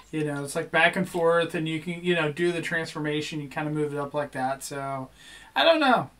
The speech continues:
Like, I, I think it, it works for me. Like, and again, I know you were talking about the hollow legs. Like, to me, I feel like this is some of the,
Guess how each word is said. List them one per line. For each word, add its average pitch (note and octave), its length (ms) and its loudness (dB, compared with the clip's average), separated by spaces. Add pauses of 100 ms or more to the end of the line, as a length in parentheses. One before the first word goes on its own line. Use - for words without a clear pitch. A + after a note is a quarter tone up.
Like, F3+ 180 -2
I, A#3 220 0
I G#3 160 2
think D4 300 -8
it, A3+ 160 0
it F#3+ 120 -4
works F#3 300 -2
for D#3+ 200 -6
me. D3 400 -4 (240)
Like, G3+ 320 2
and A3+ 120 2
again, B3 280 6
I A3 80 6
know G#3+ 140 4
you A3+ 160 2
were F3+ 80 2
talking F3 320 6
about E3+ 200 6
the D#3 100 4
hollow D#3+ 360 8
legs. D#3 280 0
Like, D3 220 -8
to - 140 -6
me, D4 180 4
I C#4 100 6
feel A3 240 0
like - 220 0
this E3+ 220 -4
is A3 200 -4
some F3+ 280 2
of D#3+ 260 4
the, C#3+ 480 0